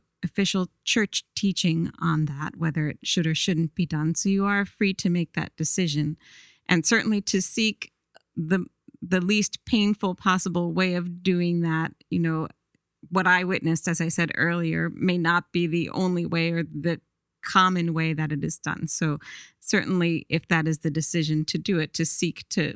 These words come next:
not have it be traumatic is a, a worthy goal. Um, and I, I just, I, I noticed that the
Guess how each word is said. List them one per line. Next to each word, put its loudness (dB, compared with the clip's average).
not 2
have 0
it -2
be 0
traumatic -2
is -4
a, -2
a -2
worthy 2
goal. -2
Um, 2
and 4
I, 0
I 0
just, 0
I, 4
I 6
noticed 4
that 2
the -2